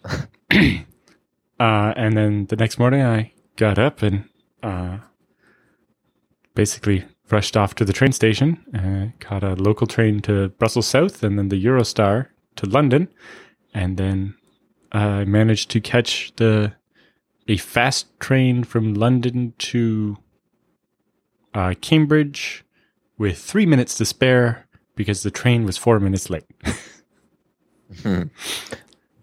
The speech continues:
Speaker 2: That's
Speaker 1: So
Speaker 2: bad.
Speaker 1: I'm proud of that one. Um, so there was that. Um, and then I was in Cambridge, yeah. And then I decided to walk, uh,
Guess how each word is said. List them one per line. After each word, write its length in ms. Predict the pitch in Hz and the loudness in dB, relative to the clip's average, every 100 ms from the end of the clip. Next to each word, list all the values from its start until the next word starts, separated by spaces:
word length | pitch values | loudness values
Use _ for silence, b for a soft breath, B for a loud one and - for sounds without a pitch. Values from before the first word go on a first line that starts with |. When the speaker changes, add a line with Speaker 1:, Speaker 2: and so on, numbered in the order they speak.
| _ | _
Speaker 2:
That's 220 | 82 78 | -6 -4
Speaker 1:
So 80 | - | -4
Speaker 2:
bad. 100 | - 98 | -4 -8
Speaker 1:
I'm 80 | - _ | -14 _
proud 220 | - 92 | -10 -8
of 80 | 82 | -4
that 120 | 101 | 0
one. 120 | 151 - _ _ _ _ _ _ _ _ _ _ _ B B _ - | 0 -2 _ _ _ _ _ _ _ _ _ _ _ B B _ -2
Um, 640 | 123 110 104 98 90 87 _ _ _ _ - | 2 4 4 2 0 -6 _ _ _ _ -8
so 160 | - | -2
there 120 | 98 | 0
was 140 | 92 82 | -2 -2
that. 320 | 175 190 - b b _ _ | -2 -2 -8 b b _ _
Um, 640 | 120 113 110 107 107 101 101 _ _ _ _ _ _ _ _ _ _ | -4 0 0 0 -2 -6 -12 _ _ _ _ _ _ _ _ _ _
and 160 | - 104 | 0 2
then 120 | 101 | 4
I 60 | 110 | 2
was 120 | 107 | 2
in 100 | 107 | 0
Cambridge, 440 | - 127 127 85 - | 0 0 -2 -6 -8
yeah. 180 | 120 117 _ _ | -10 -12 _ _
And 180 | 117 107 | -6 -4
then 260 | 104 101 98 _ b b _ | -4 -4 -8 _ b b _
I 140 | - 120 | -2 0
decided 420 | 117 117 107 101 | 2 2 2 2
to 260 | - 110 98 | 4 4 4
walk, 500 | 95 120 143 - - - | 4 4 2 -8 -10 0
uh, 300 | 127 123 | 2 2